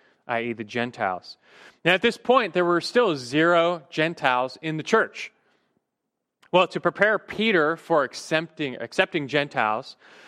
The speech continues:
God gave him a vision. As you can read Acts ten for yourself, it's a vision of a bunch of unclean animals. And then God tells Peter, "Hey, take, kill, eat." And Peter said in verse fourteen, "By no means, Lord. I have never eaten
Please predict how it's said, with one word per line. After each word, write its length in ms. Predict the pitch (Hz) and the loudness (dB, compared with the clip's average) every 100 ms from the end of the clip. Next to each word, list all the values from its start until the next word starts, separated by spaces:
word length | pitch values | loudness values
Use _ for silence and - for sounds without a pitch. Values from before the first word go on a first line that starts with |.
| - _ _ | -20 _ _
God 200 | 147 139 | 0 2
gave 180 | 147 147 | 2 0
him 100 | 151 | -2
a 60 | |
vision. 540 | 117 131 139 170 196 220 _ - - _ _ _ | -2 0 0 0 -4 -6 _ -20 -20 _ _ _
As 120 | 123 | -14
you 80 | 127 | -10
can 140 | 120 131 | -6 0
read 160 | 135 | 2
Acts 240 | 123 123 - | 2 0 -4
ten 160 | 135 | -4
for 100 | 135 | -2
yourself, 420 | 117 - 175 180 | -4 2 2 2
it's 180 | 139 - | -4 -18
a 40 | 120 | -2
vision 320 | 151 156 156 | 0 0 -4
of 80 | 127 | -2
a 80 | |
bunch 220 | 127 165 156 | 0 0 -2
of 100 | 127 | -4
unclean 480 | 139 165 165 180 160 | 0 0 -2 -4 -2
animals. 600 | 139 147 147 143 147 - _ _ _ _ - | 0 0 -2 -6 -8 -16 _ _ _ _ -12
And 80 | 131 | -8
then 80 | 123 | 0
God 260 | 127 127 | 2 0
tells 280 | - 143 123 | 0 -2 -2
Peter, 360 | - 143 135 120 | -6 -4 0 0
"Hey, 160 | 139 | 0
take, 580 | 117 - 156 147 - _ | -4 -2 -2 -2 -4 _
kill, 500 | - - 160 135 98 - _ | -12 -2 0 0 -2 -6 _
eat." 400 | 190 202 - - _ _ _ _ _ _ _ _ _ _ _ _ _ | -2 0 -2 -12 _ _ _ _ _ _ _ _ _ _ _ _ _
And 80 | _ | _
Peter 180 | 160 147 | -2 -2
said 200 | - 143 | 0 0
in 60 | 131 | 0
verse 180 | 135 | -4
fourteen, 680 | - 135 123 156 143 131 120 _ _ _ _ | -2 -4 -4 -4 -2 -4 -6 _ _ _ _
"By 140 | 127 143 | 0 2
no 180 | 160 | 2
means, 340 | 180 196 233 - | 2 0 -2 -2
Lord. 380 | 131 135 190 208 _ _ _ _ - | 2 2 0 -6 _ _ _ _ 0
I 60 | |
have 120 | 180 190 | 2 2
never 220 | 208 208 | 2 2
eaten 320 | 226 220 214 | 0 -2 -6